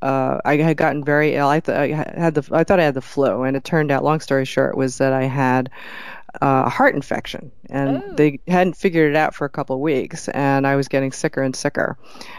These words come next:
Speaker 1: And, um, the other half of that story was I used my intuition to <laughs> help me get to, get help, which
Speaker 2: Thank
Speaker 1: saved my
Speaker 2: goodness.
Speaker 1: life. Yeah, so that's, that's the half of the story. But the other half of the story is that my son, who at the time was ten when this happened,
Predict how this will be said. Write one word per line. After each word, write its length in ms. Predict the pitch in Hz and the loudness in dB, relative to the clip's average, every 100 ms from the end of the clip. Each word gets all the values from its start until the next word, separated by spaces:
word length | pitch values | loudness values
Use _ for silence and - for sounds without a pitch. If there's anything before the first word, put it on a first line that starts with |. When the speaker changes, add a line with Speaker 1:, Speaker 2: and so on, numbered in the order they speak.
| - | -10
Speaker 1:
And, 460 | - 139 135 139 131 | 0 2 4 2 2
um, 380 | 131 131 131 131 | 2 2 2 2
the 100 | 156 | 4
other 160 | 175 170 | 4 4
half 200 | 160 - | 2 0
of 40 | |
that 120 | 135 | -2
story 300 | - 139 135 | 0 0 2
was 140 | 131 131 | 0 0
I 60 | |
used 180 | 139 139 | -2 -2
my 100 | 143 | -2
intuition 480 | 135 135 139 - 131 | -4 -2 -4 -4 -8
to 300 | - 135 135 | -4 -2 0
<laughs> 0 | |
help 220 | 147 160 | 2 2
me 120 | 180 185 | 4 2
get 340 | - - 180 | 2 0 0
to, 300 | - 156 156 - 262 - | 2 2 2 -4 -10 0
get 160 | 175 | 0
help, 380 | 147 175 143 - - - - - | 2 4 4 2 -10 -16 -18 -10
which 140 | 160 160 | -4 -2
Speaker 2:
Thank 80 | 254 | 2
Speaker 1:
saved 180 | 156 | 2
my 80 | 147 | 2
Speaker 2:
goodness. 100 | 151 | 0
Speaker 1:
life. 380 | 160 160 151 151 - | 2 4 4 2 2
Yeah, 320 | 170 160 151 | 4 4 2
so 160 | - | 2
that's, 200 | 170 170 - | 0 0 -4
that's 280 | 156 151 | -4 -4
the 100 | - | -6
half 200 | 165 156 | 0 0
of 40 | - | -2
the 60 | |
story. 260 | 139 - 131 | -8 -2 -2
But 160 | 143 160 | -2 -2
the 160 | 185 | 4
other 200 | 254 339 | 6 6
half 260 | 294 226 190 | 4 2 0
of 60 | |
the 60 | 151 | -6
story 460 | - - 135 135 139 | -6 -4 -2 -2 -4
is 140 | 139 | -4
that 120 | - | -6
my 180 | - 180 | -2 -4
son, 680 | 185 - 240 - - 143 160 - - - - - - | -4 -2 0 0 -2 -8 -12 -16 -18 -18 -16 -18 0
who 100 | 202 | 4
at 80 | 180 | 4
the 60 | 170 | 2
time 340 | 180 196 190 | 2 2 2
was 160 | 165 - | 0 -2
ten 380 | - 208 240 | 0 4 4
when 140 | 226 147 | 4 2
this 180 | 123 - | 0 -2
happened, 520 | 120 113 - 123 | -4 -4 -2 -4